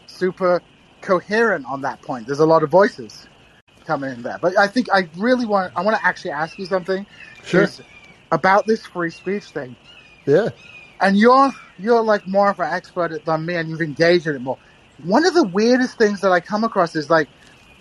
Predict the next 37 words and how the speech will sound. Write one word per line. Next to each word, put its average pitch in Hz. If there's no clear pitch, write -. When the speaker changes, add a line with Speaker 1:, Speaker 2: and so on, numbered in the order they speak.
Speaker 1:
people 240
saying 226
that 175
when 185
you 226
say 196
we 202
should 202
care 196
about 175
free 185
speech, 185
they're, 180
they're 170
always 208
like, 180
"What's 175
the -
problem? 170
There's 160
no 175
free 160
street, 160
free 196
speech -
problem." 120
But 175
then 196
the, 185
the 180
same 214
people 208
are 185
compla-, 180
wanting 185
to, 175
like, 160